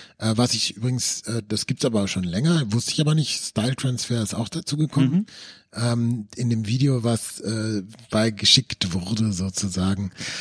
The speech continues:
Speaker 1: äh, hat mich das nicht groß überzeugt. Ja, die Farben werden halt angepasst, aber so richtig ein Stil wird da nicht raus.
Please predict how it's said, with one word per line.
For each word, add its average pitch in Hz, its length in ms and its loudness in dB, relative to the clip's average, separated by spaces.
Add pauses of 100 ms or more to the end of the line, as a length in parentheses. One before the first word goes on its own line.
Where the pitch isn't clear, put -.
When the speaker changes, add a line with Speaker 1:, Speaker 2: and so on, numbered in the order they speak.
(380)
Speaker 1:
äh, - 140 -2
hat 104 300 0
mich 104 120 0
das - 260 -2
nicht - 400 0
groß 71 400 -4
überzeugt. 80 720 -2
Ja, 87 200 2
die 92 100 0
Farben 85 420 0
werden 78 220 -2
halt 87 160 -4
angepasst, 90 540 -4
aber 80 120 -4
so 80 120 -2
richtig - 340 -4
ein 85 100 -2
Stil 95 480 -2
wird 95 160 0
da 78 140 -2
nicht 78 340 -4
raus. - 320 -4